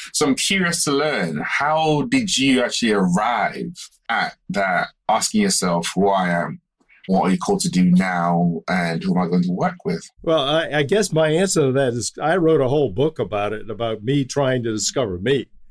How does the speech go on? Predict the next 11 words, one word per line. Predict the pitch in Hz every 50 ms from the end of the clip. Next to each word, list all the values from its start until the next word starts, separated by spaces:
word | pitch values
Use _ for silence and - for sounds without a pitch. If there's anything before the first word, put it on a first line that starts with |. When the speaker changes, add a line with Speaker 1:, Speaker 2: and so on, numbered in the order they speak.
| - - -
Speaker 1:
Mm. | 127 131 139 135 127 113 101 95
Speaker 2:
Uh, | 120 113 107 107 107
that's, | 113 151 170 165 - -
that's | 131 143 151 156 - 123
really | 110 98 104 127 143 156 143 123 110 104 101 98 110 -
the | 127 120
theme | 117 - 139 127 123 120 113 110
of | 110 107
the | 101 107 98
book. | 92 127 120 95 - - - - - -
And | 127 120 110 104 101 104 -